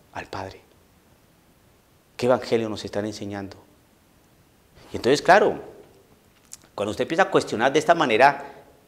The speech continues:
le van a salir los, los doctos, los, los teólogos, los, los, los ilustrados, los, los eruditos.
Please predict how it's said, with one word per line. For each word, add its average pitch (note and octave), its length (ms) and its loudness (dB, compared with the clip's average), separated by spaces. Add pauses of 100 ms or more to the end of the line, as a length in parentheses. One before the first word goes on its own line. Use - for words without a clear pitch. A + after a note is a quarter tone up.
le G#2+ 100 -6
van G#2+ 80 4
a B2+ 80 4
salir G#2 260 2
los, A#2+ 280 2
los A2 320 -4
doctos, - 640 8
los, G2+ 280 -4
los A2 240 -2
teólogos, E3+ 560 10 (200)
los, A2+ 260 2 (180)
los, - 300 -2
los B2 240 4
ilustrados, E3+ 760 10
los, B2 220 0 (100)
los - 240 6 (160)
eruditos. B3 1040 12